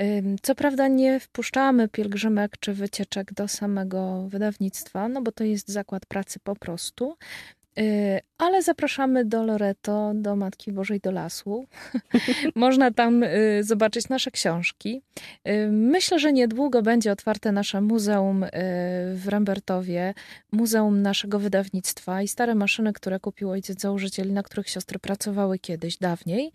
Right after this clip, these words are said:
Y, kiedy już będzie otwarte muzeum, to wtedy na pewno damy znać i wtedy przyjmujemy wszystkie pielgrzymki i chętnych, którzy chcą zobaczyć, jak to kiedyś się pracowało, a jak się dzisiaj pracuje,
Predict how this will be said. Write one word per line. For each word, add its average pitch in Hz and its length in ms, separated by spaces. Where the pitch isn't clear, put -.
Y, 220 220
kiedy 254 220
już 262 160
będzie 226 300
otwarte 208 400
muzeum, 196 420
to 190 100
wtedy 190 240
na 185 160
pewno 185 360
damy 175 280
znać 208 340
i 285 40
wtedy 247 280
przyjmujemy 202 580
wszystkie - 360
pielgrzymki 208 640
i 208 40
chętnych, 226 480
którzy 190 300
chcą 226 320
zobaczyć, 202 540
jak 196 180
to - 200
kiedyś 214 300
się - 200
pracowało, 247 800
a 208 60
jak 208 220
się - 140
dzisiaj 196 320
pracuje, 226 600